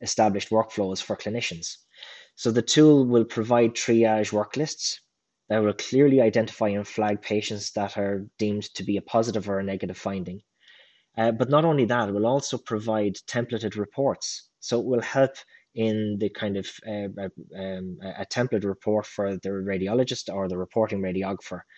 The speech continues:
to be able to review, add their comments, accept or reject the findings.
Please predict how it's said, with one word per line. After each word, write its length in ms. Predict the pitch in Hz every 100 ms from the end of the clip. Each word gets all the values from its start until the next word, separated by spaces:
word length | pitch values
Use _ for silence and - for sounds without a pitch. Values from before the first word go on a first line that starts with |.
| - - _ _
to 100 | -
be 180 | 117 120
able 180 | 120 113
to 160 | - 107
review, 360 | 107 113 113
add 200 | 110 123
their 120 | 120
comments, 720 | 113 - 101 101 101 - - _
accept 400 | - - 127 123
or 40 | 113
reject 360 | 104 107 113
the 80 | -
findings. 680 | - 92 95 95 104 - -